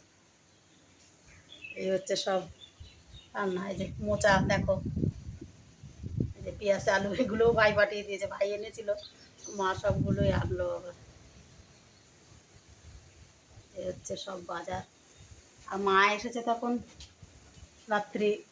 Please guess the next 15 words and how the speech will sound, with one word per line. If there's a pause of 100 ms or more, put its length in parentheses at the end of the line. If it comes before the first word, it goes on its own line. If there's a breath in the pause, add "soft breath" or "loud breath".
(500)
আটটার
সময়। (2500)
আর (120)
খাবার
এনেছে
তো
জিলিপি, (1080 loud breath)
খেতে
খেতে
তার
মধ্যে
তিন
চারটে
আছে
দেখি।